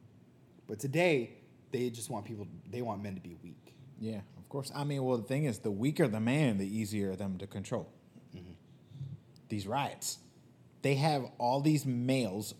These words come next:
Speaker 2: under control.
Speaker 1: Mm-hmm.
Speaker 2: Keep rioting,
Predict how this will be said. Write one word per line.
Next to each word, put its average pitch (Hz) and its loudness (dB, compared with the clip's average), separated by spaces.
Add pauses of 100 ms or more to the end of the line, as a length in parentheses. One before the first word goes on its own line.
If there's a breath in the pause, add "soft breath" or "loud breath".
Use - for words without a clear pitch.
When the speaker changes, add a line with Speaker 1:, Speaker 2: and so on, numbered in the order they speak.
Speaker 2:
under 107 -2
control. 107 -6 (680)
Speaker 1:
Mm-hmm. - -16
Speaker 2:
Keep 165 0
rioting, 120 2